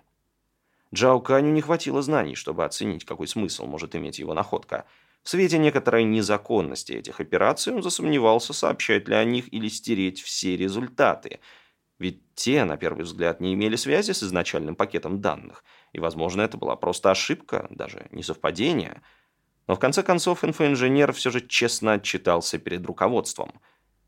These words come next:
Двадцать минут спустя вызвали Бай Хунь Юй. В это время Ван Хэйчен всё ещё общался с юристом о том, как правильно обратиться в суд, и изо всех сил пытался защитить свои права и интересы в эпоху стремительного роста цен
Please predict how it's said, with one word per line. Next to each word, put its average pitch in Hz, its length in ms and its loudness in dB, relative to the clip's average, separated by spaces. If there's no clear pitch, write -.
Двадцать 139 420 4
минут 160 280 2
спустя 135 480 4
вызвали 127 400 2
Бай 110 260 4
Хунь 101 220 -2
Юй. 50 340 -10
В 98 80 0
это 190 160 2
время 147 320 4
Ван 107 160 4
Хэйчен 92 460 -2
всё 160 160 -4
ещё 160 180 -2
общался 156 460 0
с 143 100 -4
юристом 147 580 0
о 82 120 0
том, 147 500 2
как 233 200 -6
правильно 131 480 6
обратиться - 560 -4
в - 80 -16
суд, 151 320 -6
и 87 180 -4
изо 78 220 -2
всех - 200 -6
сил 143 300 0
пытался 101 600 0
защитить - 500 -10
свои - 260 -10
права 78 380 -6
и - 200 -16
интересы 104 640 0
в - 80 0
эпоху 226 240 2
стремительного 101 880 4
роста 78 560 -2
цен - 680 -6